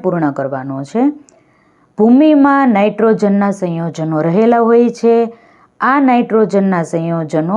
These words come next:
વનસ્પતિ ઉપયોગ કરે છે અને ખોરાક બનાવે છે. તેથી લખીએ, વનસ્પતિ દ્વારા ઉપયોગમાં લેવાય છે.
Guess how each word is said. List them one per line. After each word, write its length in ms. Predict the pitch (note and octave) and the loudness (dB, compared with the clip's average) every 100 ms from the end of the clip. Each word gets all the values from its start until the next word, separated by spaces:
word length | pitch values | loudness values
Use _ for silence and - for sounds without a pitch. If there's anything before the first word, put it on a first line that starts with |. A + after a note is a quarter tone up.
| A3+ | 0
વનસ્પતિ 680 | A3 B3 C4 - D#3+ D3+ G#3 A3+ | 2 2 0 -2 -4 -2 -2 -2
ઉપયોગ 320 | A#3 C4+ B3+ | 0 0 0
કરે 260 | A#3 A3 G#3 | -2 0 0
છે 220 | G3+ G3 F#3+ F#3+ - | -2 -4 -4 -6 -8
અને 160 | D#3+ F3+ - | -8 -8 -8
ખોરાક 300 | - B3 E3+ D#3 | -2 -2 -2 -4
બનાવે 400 | D#3+ C#3 C#3 C3+ | -4 -4 -4 -6
છે. 220 | C3+ C#3+ B2 - _ _ _ - | -8 -10 -10 -12 _ _ _ -2
તેથી 340 | F3 F3+ G#3+ A3+ | -2 0 2 2
લખીએ, 420 | D4 C4 F#3 D3+ D#3 - - | 0 0 0 0 -4 -12 -6
વનસ્પતિ 760 | F3+ A#3 C#4+ C#4+ B3+ B3 B3 B3 B3 F#3 | 0 2 2 0 -2 -2 0 0 0 0
દ્વારા 600 | F#3+ F3+ F3 F3 F3+ G3+ - | 0 0 0 0 -2 -4 -6
ઉપયોગમાં 760 | G3 G3 A#3 A3 D3+ D3 D3 G3+ | -6 -2 0 0 -2 -6 -4 0
લેવાય 360 | A3+ A3+ A3 G#3 | 2 4 2 0
છે. 220 | - | -2